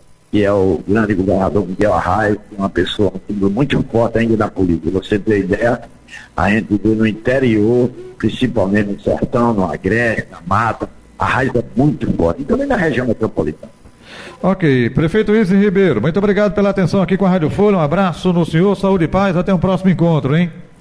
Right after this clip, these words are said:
Speaker 1: Obrigado, eu agradeço a vocês, que eu lembro de vocês, foram a primeira rádio que eu fiz entrevista em dois mil e três, quando eu me decidi pra ser prefeito da cidade paulista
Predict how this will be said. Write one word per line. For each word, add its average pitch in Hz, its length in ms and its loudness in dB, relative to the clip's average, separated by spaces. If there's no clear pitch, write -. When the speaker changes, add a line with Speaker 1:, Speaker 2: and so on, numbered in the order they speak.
Speaker 1:
Obrigado, 131 520 0
eu 156 100 2
agradeço 135 480 0
a 127 40 2
vocês, 131 640 0
que 139 80 -2
eu 123 80 4
lembro 123 340 0
de 117 100 -4
vocês, 117 500 -2
foram 120 340 2
a - 60 -2
primeira 120 500 0
rádio 117 340 0
que - 120 -4
eu 110 260 2
fiz 104 180 0
entrevista 101 500 -2
em - 80 -20
dois 110 300 0
mil 127 200 0
e 120 80 -4
três, 131 500 0
quando 110 140 0
eu 113 60 0
me 110 100 -6
decidi 113 580 -2
pra 107 280 -4
ser 117 140 -2
prefeito 110 460 -2
da 110 100 -2
cidade 110 360 -4
paulista 123 680 -2